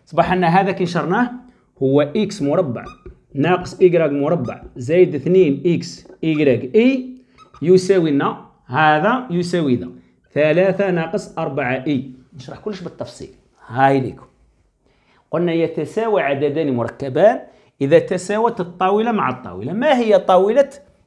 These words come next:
العدد ذا؟ زد. إذا قلنا زد شي الطاولة تاعو؟ هي قلنا إكس مربع زائد إيكغيك مربع تحت الجذر. هذه هي طاولة زد. لكن حنا رانا نحوسوا على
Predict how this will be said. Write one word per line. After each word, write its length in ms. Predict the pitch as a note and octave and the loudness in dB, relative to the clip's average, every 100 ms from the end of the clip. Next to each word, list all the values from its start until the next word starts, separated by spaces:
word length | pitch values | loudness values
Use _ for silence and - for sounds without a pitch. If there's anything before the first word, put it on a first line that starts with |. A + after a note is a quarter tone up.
| _ | _
العدد 320 | D3 C#3+ E3 C#3 | -2 0 0 -2
ذا؟ 380 | B2+ C3 - - _ _ _ _ _ _ _ _ _ _ _ _ _ _ _ _ _ - _ _ | -2 -2 -4 -20 _ _ _ _ _ _ _ _ _ _ _ _ _ _ _ _ _ -20 _ _
زد. 760 | B2 C3+ G#3+ G#3+ D#3 B2 - - - _ _ _ _ _ | 2 6 6 8 6 4 -4 -20 -20 _ _ _ _ _
إذا 160 | D3 D#3 | -4 -2
قلنا 340 | D3+ F3+ D#3 | 0 0 0
زد 180 | C#3+ G#3 | 0 0
شي 260 | F#3 A3 G#3+ | 0 2 2
الطاولة 400 | G#3 F#3 E3+ C#3+ | 2 0 2 -2
تاعو؟ 320 | - F#2 E2+ _ _ _ _ _ _ - | -6 -14 -18 _ _ _ _ _ _ -8
هي 200 | D#3 E3+ | 0 0
قلنا 380 | D#3 E3 D3 C#3+ | 2 0 -2 0
إكس 320 | G#3 G#3+ - A#3 - | 0 0 -4 -4 -4
مربع 420 | D3 D3+ F3 G3 E3 | -2 0 2 2 2
زائد 460 | C3+ F#3+ A3 E3+ | 0 0 -2 0
إيكغيك 240 | F#3 E3 D#3 | 2 2 2
مربع 360 | E3+ G3 B3 | 0 0 0
تحت 260 | A3+ - - | -2 -2 -2
الجذر. 420 | C3+ D3+ C3+ - - _ _ _ _ _ _ _ - | 2 2 2 0 -12 _ _ _ _ _ _ _ -12
هذه 160 | A#2+ | -4
هي 100 | A3+ | -2
طاولة 340 | B3 F#4+ A#3 B2+ | -2 -4 -4 -4
زد. 300 | G2+ F2 - _ _ _ _ _ _ _ D#3 | -8 -14 -16 _ _ _ _ _ _ _ 2
لكن 300 | F#3+ G#3 F3 | 4 2 -2
حنا 140 | F#3+ | 2
رانا 240 | F#3 E3+ | 2 2
نحوسوا 380 | D#3+ E3 F#3+ - | 0 0 -2 -4
على 220 | E3 D#4+ | -4 -6